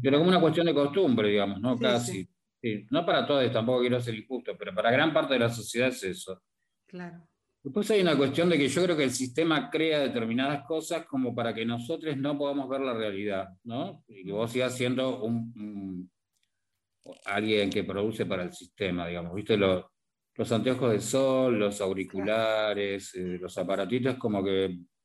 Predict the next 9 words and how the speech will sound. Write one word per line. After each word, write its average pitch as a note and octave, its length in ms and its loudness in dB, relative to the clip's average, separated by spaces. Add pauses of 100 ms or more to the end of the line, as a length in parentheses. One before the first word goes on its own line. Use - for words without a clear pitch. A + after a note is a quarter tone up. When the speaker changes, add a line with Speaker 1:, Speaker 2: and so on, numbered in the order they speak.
Speaker 1:
son B2 200 -2
como B2 260 0
orejeras C#3+ 680 -2
que G#2 160 -4
te G2 100 -6
van A2+ 240 -2
poniendo B2 440 -2
el A#2+ 80 -2
sistema, C#3 800 -4